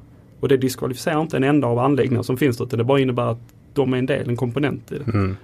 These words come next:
Speaker 1: Och då tror jag företagen är intressanta, finns det föreningar man kan jobba mot, men att våga tänka utanför. Och då kräver det såklart att man har någon form av sätt att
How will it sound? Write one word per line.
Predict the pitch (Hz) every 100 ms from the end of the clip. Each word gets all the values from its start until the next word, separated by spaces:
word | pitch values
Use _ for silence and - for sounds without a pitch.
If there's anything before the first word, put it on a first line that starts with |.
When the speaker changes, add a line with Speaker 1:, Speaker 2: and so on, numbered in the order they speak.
| -
Speaker 1:
Och | 131
då |
tror | 135 180
jag | 156
företagen | 160 156 147
är | 147
intressanta, | 143 139 147 131 123 139 131
finns | 120 127
det | -
föreningar | 147 147 135 123 123
man | 123
kan | 120
jobba | 127 127 123
mot, | 120 120 -
men | 117 117 - - - -
att | - 123
våga | 131 135 147 123
tänka | 147 139 139
utanför. | 131 131 120 - 123 - -
Och |
då | 143
kräver | 165 160 139
det | 147
såklart | 123 117 -
att | 123
man | 127
har | 135
någon | 131 139 120 117
form | - 131 117
av | 117 -
sätt | - 117 117 -
att | - - -